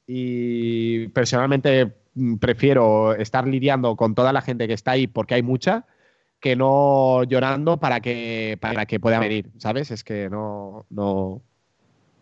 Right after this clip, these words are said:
no, son diferentes prioridades. A mí la verdad es que, em, sé lo que es, sé lo difícil que es, eh, organizar. He estado de organizador, he estado de ayudante de organizador, he estado montando pistas,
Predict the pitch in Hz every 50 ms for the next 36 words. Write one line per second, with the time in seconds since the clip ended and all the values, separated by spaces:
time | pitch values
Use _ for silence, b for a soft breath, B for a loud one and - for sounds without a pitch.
0 | _ _ _ _ _ _ _ _ _ _ - 117 117 117 123 127 123 - 143 143
1 | 139 123 143 131 123 113 - 131 107 - - 117 113 113 107 104 101 98 101 104
2 | 101 - - _ _ _ _ - 107 104 101 101 113 113 117 117 123 123 120 117
3 | 110 110 107 104 104 107 107 98 - - 131 120 123 120 117 113 110 107 104 b
4 | b b b b b - - 107 104 101 98 98 98 95 95 95 95 95 92 90
5 | - - _ _ _ - - _ _ _ - - - - - 135 135 143 143 -
6 | 143 143 139 131 120 - 127 110 - - 170 151 139 131 - 143 139 131 131 123
7 | - 127 123 127 127 113 - - 113 107 107 104 104 101 110 110 107 104 104 101
8 | 104 120 131 160 190 190 - - 110 101 - - 117 113 113 113 113 107 107 101
9 | 104 98 113 110 117 131 147 139 113 - 110 107 107 104 104 101 104 104 104 104
10 | 101 113 107 104 101 104 95 90 - 104 107 127 151 165 - 113 110 - 117 113
11 | 113 110 104 95 113 110 110 113 107 - 123 120 - - 160 202 220 - _